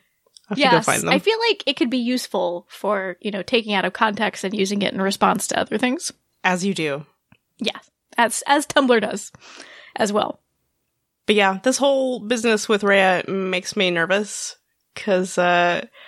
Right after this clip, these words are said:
Speaker 1: I don't know if you've noticed, Lena has some mother issues.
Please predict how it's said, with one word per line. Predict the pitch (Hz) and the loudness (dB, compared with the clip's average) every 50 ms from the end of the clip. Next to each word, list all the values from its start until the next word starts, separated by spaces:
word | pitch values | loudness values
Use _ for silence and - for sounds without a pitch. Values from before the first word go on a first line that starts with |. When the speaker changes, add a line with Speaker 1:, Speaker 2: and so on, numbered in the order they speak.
| - - - - _ _ _ _ _ _ _ _ _ _ - | -20 -20 -20 -20 _ _ _ _ _ _ _ _ _ _ -2
Speaker 1:
I | 240 254 | 0 2
don't | 302 294 | 4 4
know | 302 294 | 4 4
if | |
you've | 311 320 262 | 2 2 2
noticed, | 285 277 294 330 320 - - | 2 0 0 0 -4 -6 -4
Lena | 226 226 247 277 302 285 | 0 0 2 2 2 2
has | 240 262 285 269 - | 2 0 0 0 0
some | - 269 247 240 | 0 2 2 4
mother | 220 214 233 277 | 2 2 2 0
issues. | 359 381 349 - 403 415 440 466 - - - - | -2 -4 -4 0 0 0 0 0 -2 -6 -8 -8